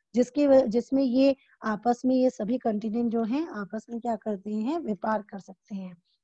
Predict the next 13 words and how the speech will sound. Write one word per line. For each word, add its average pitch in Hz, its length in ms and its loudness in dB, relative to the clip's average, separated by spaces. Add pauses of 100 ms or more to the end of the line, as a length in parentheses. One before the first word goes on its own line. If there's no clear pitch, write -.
(140)
ओके, 269 260 0
तो, 240 580 0
अ, 220 540 0
ये 214 200 0
आपके 220 360 0
पास - 480 -8 (220)
यहाँ 202 240 -2
पर 262 180 -6
इस 226 220 -8
तरीके 208 320 -6
से 262 160 -8
बनता 185 360 -8
है। - 160 -20